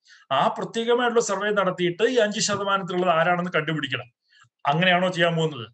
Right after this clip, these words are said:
അങ്ങനെ കോൺഗ്രസ് പറഞ്ഞിട്ടുണ്ടോ? ഇല്ല. അങ്ങനെയാണ് ചെയ്യാൻ പോകുന്നതെങ്കിൽ ഈ മൂന്ന് ലക്ഷം, നാല് ലക്ഷം കുടുംബങ്ങൾക്ക്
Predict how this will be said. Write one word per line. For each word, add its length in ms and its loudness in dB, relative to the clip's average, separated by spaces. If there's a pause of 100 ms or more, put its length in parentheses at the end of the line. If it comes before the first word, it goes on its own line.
(380)
അങ്ങനെ 260 0
കോൺഗ്രസ് 320 0
പറഞ്ഞിട്ടുണ്ടോ? 680 -2
ഇല്ല. 320 -4 (720)
അങ്ങനെയാണ് 580 2
ചെയ്യാൻ 320 2
പോകുന്നതെങ്കിൽ 720 0 (380)
ഈ 140 0
മൂന്ന് 340 -2
ലക്ഷം, 300 -2
നാല് 240 2
ലക്ഷം 240 -6
കുടുംബങ്ങൾക്ക് 800 0